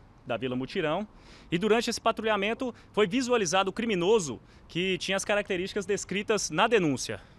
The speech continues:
Foi tentada a abordagem, contudo o criminoso, embora tenha parado o veículo, lançou a mochila ao solo e efetuou disparos contra os policiais.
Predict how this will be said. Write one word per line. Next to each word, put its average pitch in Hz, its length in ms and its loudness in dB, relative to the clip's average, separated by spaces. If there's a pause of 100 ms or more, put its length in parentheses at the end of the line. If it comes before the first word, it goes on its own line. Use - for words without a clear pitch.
Foi 208 120 4
tentada 226 420 6
a 208 60 10
abordagem, 185 640 6 (420)
contudo 220 380 0
o - 40 -8
criminoso, 202 480 -2 (200)
embora 180 280 2
tenha 190 200 -2
parado 175 400 0
o 160 40 -6
veículo, 190 440 0
lançou 175 280 -2
a 190 40 -2
mochila 180 340 -2
ao 190 80 0
solo 220 400 -2 (260)
e 156 60 0
efetuou 208 400 2
disparos 202 540 4
contra 254 340 0
os - 80 -2
policiais. 185 720 6